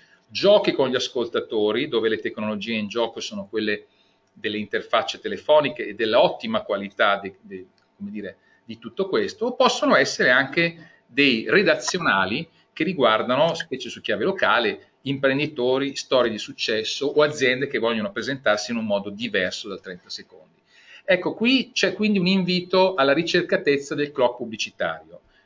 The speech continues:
cioè la tecnologia ci aiuta, aiutiamo la tecnologia con le nostre idee a fare un bel servizio, quindi non programmiamo solo gli spot, ma cerchiamo di esplodere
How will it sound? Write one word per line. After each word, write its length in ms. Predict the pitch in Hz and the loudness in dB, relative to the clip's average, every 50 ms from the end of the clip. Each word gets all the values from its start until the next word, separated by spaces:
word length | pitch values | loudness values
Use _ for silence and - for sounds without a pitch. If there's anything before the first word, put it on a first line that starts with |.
| _ _ _ - | _ _ _ -8
cioè 220 | - 147 127 113 | -2 0 0 0
la 140 | 120 117 120 | 0 -4 -4
tecnologia 480 | - 147 - 151 160 160 151 170 190 - | -4 -6 -6 -4 -4 -4 0 0 -2 0
ci 140 | - - | 2 0
aiuta, 560 | 208 208 190 196 196 190 190 214 208 208 - - | 2 2 2 2 0 2 4 2 2 2 2 2
aiutiamo 920 | 139 147 147 165 175 175 - 143 135 131 131 147 151 160 160 156 - _ _ | 2 4 4 4 2 0 2 4 4 4 4 4 2 -2 -2 -4 -6 _ _
la 120 | - 127 - | -2 -2 -2
tecnologia 560 | 139 131 - 139 147 147 - 117 123 123 123 | -2 -6 -4 -2 -2 -2 -2 0 -2 -2 0
con 100 | - 110 | 0 -2
le 60 | 107 | -2
nostre 260 | 120 113 - - 135 | -2 -4 -2 -2 -2
idee 300 | 131 117 101 101 107 107 - | 0 2 2 2 2 2 0
a 80 | - | -4
fare 200 | - - 120 117 | -6 -4 -4 -2
un 100 | 113 107 | -2 -4
bel 120 | 107 110 110 | -4 -6 -6
servizio, 560 | - - 110 101 - 92 87 - - 98 - | -6 -6 -8 -8 -8 -12 -16 -16 -16 -18 -12
quindi 200 | - 127 120 123 | -10 -8 -6 -4
non 200 | 127 156 165 165 | -4 -4 -6 -6
programmiamo 840 | - 143 135 113 123 127 117 - 120 120 120 123 127 127 117 104 104 | -4 -4 -4 -2 -4 -6 -2 0 0 0 0 0 0 2 2 2 0
solo 340 | 104 - - - 139 127 120 | -2 -4 -4 0 0 0 0
gli 100 | 110 127 | 0 -4
spot, 640 | 135 - _ - 127 113 - - - - 160 175 - _ _ _ _ _ _ _ _ | -6 -6 _ 2 2 2 2 0 -6 -8 -8 -8 -8 _ _ _ _ _ _ _ _
ma 120 | - 143 | -6 -4
cerchiamo 460 | 143 - 214 208 - 190 175 180 180 147 | 0 0 -2 0 2 2 4 4 4 2
di 80 | 135 156 | 2 -2
esplodere 840 | 147 151 - - 156 151 151 151 151 151 156 160 160 160 160 160 | -2 -4 -6 -2 4 6 6 6 6 6 2 2 2 2 2 -2